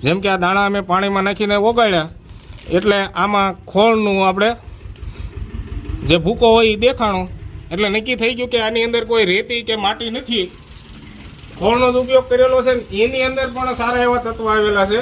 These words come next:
નાઇટ્રોજન, ફોસ્ફરસ અને ઓર્ગેનિક કાર્બન પણ એની અંદર છે. અને એ સિવાયના બે ત્રણ તત્વો વધારાના પણ આવે છે મિશ્રણમાં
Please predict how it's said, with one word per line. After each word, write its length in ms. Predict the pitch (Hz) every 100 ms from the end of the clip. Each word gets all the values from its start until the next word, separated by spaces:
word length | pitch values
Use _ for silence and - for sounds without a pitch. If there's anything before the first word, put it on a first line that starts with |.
| 254 - - - -
નાઇટ્રોજન, 600 | 147 208 220 220 220 220 214
ફોસ્ફરસ 580 | 185 220 220 208 220 214 - - - -
અને 120 | 160 175
ઓર્ગેનિક 580 | 190 208 220 214 208
કાર્બન 400 | - 214 247 233
પણ 180 | 208 202
એની 220 | 196 196
અંદર 240 | 185 180 160
છે. 140 | 180 220 - - - - - - - -
અને 120 | 190
એ 100 | 208
સિવાયના 480 | 196 220 220 214 208
બે 200 | 202 214
ત્રણ 220 | 214 220
તત્વો 380 | 214 214 208 196
વધારાના 440 | 185 208 226 233
પણ 180 | 226 226
આવે 300 | 214 214 202
છે 120 | 196
મિશ્રણમાં 600 | 180 196 202 185 175 196